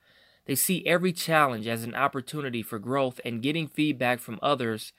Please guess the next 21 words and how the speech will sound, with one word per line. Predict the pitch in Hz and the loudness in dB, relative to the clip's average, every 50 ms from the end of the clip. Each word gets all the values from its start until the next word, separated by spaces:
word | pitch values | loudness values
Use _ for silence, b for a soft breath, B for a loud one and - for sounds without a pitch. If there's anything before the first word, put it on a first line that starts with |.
| b b b b b b b | b b b b b b b
helps | - 175 185 170 - | -2 -2 -2 0 -2
them | 170 151 131 | -2 -2 0
overcome | 131 139 135 139 131 - - 160 175 156 | 0 -2 -2 -2 -4 -4 -2 -2 -2 0
these | 135 117 107 - | -2 -4 -6 -6
challenges. | - 113 104 101 101 98 92 101 101 - - - - _ _ _ _ _ _ _ _ _ _ _ _ _ _ _ _ _ _ _ _ _ _ | -6 -4 -4 -4 -6 -8 -12 -14 -16 -18 -20 -20 -20 _ _ _ _ _ _ _ _ _ _ _ _ _ _ _ _ _ _ _ _ _ _
And | - 110 - | -4 -2 2
finally, | - 151 147 143 120 104 98 101 | 4 4 4 4 2 0 -2 -4
number | 107 117 120 120 117 | -4 -4 -4 -4 -6
twelve, | - - 135 120 110 98 95 - _ _ _ _ _ _ _ _ _ _ _ | -6 -4 -4 -2 -2 -4 -6 -8 _ _ _ _ _ _ _ _ _ _ _
accept | - 107 - - - 165 180 180 - _ _ _ _ - | -12 -8 -8 -2 0 0 0 0 -4 _ _ _ _ -10
harder | - 127 123 123 123 135 | -2 0 0 0 0 -2
challenges. | 127 - 160 160 160 151 135 107 101 98 92 - - - _ _ _ _ _ _ _ _ _ _ _ _ _ _ | -4 0 2 2 2 2 0 -4 -8 -12 -14 -16 -18 -18 _ _ _ _ _ _ _ _ _ _ _ _ _ _
Those | - 170 196 196 180 | 4 4 4 6 4
with | 190 180 165 | 0 -2 -2
a | |
fixed | 143 - - 170 165 - 156 | -4 -2 -2 -2 -2 -2 -4
mindset | 143 143 147 151 139 123 - 127 123 120 - | 0 0 2 2 0 -2 -2 -2 -2 -2 -2
stay | - - - 170 180 | -4 -4 -2 0 0
away | 170 151 131 135 135 139 | 2 2 4 4 4 4
from | 127 - 123 117 107 | 2 0 -2 -2 0
difficult | 127 135 131 - 143 - 147 139 127 - | 0 0 0 -4 -8 -8 -6 -6 -6 -6